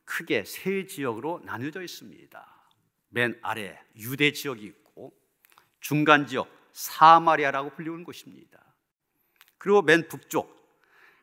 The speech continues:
갈릴리 호수가 있는 지역이라 그래서 갈릴리에 이렇게 불렀습니다.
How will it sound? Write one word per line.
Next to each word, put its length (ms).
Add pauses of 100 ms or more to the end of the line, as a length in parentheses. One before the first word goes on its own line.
(180)
갈릴리 380
호수가 320
있는 160
지역이라 340
그래서 360
갈릴리에 600
이렇게 400
불렀습니다. 760